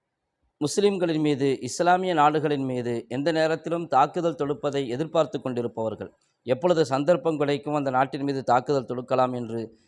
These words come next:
எதிர்பார்த்து கொண்டிருப்பவர்கள், அப்படிப்பட்ட நாடுகளுக்கு தாருல் ஹர்ப் என்று சொல்லப்படும். அந்த நாட்டில் வாழக்கூடிய மக்களுக்கும் ஹர்பி என்று சொல்லப்படும்.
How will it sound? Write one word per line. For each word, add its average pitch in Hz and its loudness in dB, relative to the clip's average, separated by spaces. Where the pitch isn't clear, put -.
எதிர்பார்த்து 160 0
கொண்டிருப்பவர்கள், 117 -2
அப்படிப்பட்ட 143 -2
நாடுகளுக்கு 127 -2
தாருல் 127 2
ஹர்ப் 151 0
என்று 127 -4
சொல்லப்படும். 110 -8
அந்த 180 2
நாட்டில் 190 2
வாழக்கூடிய 156 2
மக்களுக்கும் 156 -2
ஹர்பி 151 0
என்று 147 -4
சொல்லப்படும். 127 -2